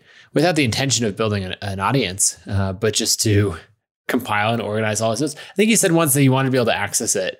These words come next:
from anywhere. And like a public webpage is one of the easiest ways to do that. And he was surprised to learn that other people were <laughs> reading them and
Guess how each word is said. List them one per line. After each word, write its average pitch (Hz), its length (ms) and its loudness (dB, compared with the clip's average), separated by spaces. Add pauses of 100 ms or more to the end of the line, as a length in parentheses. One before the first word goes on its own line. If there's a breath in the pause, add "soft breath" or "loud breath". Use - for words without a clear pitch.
from 95 240 -6
anywhere. 87 440 -6 (320 soft breath)
And 98 120 -6
like 98 140 -2
a 95 60 -10
public 95 280 -4
webpage 90 420 -6
is 95 140 -8
one 101 80 -4
of 90 60 -6
the 80 60 -8
easiest 90 320 -8
ways - 220 -4
to - 80 -10
do 85 60 -6
that. - 340 -6 (480)
And 107 280 0 (520)
he 123 220 0
was 104 160 -2
surprised 107 460 -2
to 110 60 -6
learn 95 200 -6
that - 120 -6
other - 180 -8
people - 340 -4
were - 220 -8 (200)
<laughs> - 240 -18
reading 113 300 0
them 117 200 -2
and 110 240 -6